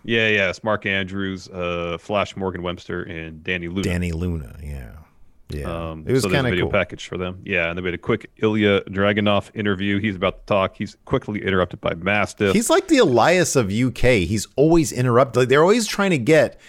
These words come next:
Speaker 2: he's always trying to spill his emotional guts about this temper issue he has. And it's always somebody inter-, interrupting him, even, you know, with, with, with, with pure intentions like Mastiff today.
Speaker 1: Yeah, he's just being friendly.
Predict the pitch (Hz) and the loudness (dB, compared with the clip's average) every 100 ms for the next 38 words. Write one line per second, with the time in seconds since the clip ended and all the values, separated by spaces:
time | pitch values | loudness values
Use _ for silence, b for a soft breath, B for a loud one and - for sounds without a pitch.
0 | B - 160 247 262 - 233 196 - - | B -2 2 4 2 2 2 2 0 2
1 | 196 208 180 143 135 175 180 165 139 123 | 4 6 6 4 4 4 2 2 2 4
2 | 202 - 123 113 113 123 - - 185 143 | 4 4 0 2 2 0 -6 -4 -2 2
3 | 110 - 110 98 95 85 85 - B B | 0 0 -2 2 4 4 2 -2 B B
4 | B - 139 156 - 214 277 254 - 254 | B -6 -2 -2 0 2 4 4 2 2
5 | 254 240 226 214 233 208 220 226 254 262 | 0 0 0 2 2 2 0 4 4 2
6 | 190 185 170 254 220 180 175 160 b b | 0 0 0 0 2 2 2 -4 b b
7 | b _ 175 214 196 185 175 196 190 190 | b _ 0 4 8 6 8 6 6 4
8 | 190 180 180 - 165 170 - - - 226 | 4 2 -2 -2 -2 -2 -2 -12 -2 4
9 | 214 202 202 220 180 175 165 175 175 - | 4 4 2 0 2 2 4 4 2 -12
10 | - 196 233 - 139 - - 101 78 98 | -2 2 2 2 0 0 0 0 0 -2
11 | 90 143 170 - 113 82 147 175 90 | -2 -4 -6 -4 -4 -4 -4 -4 -4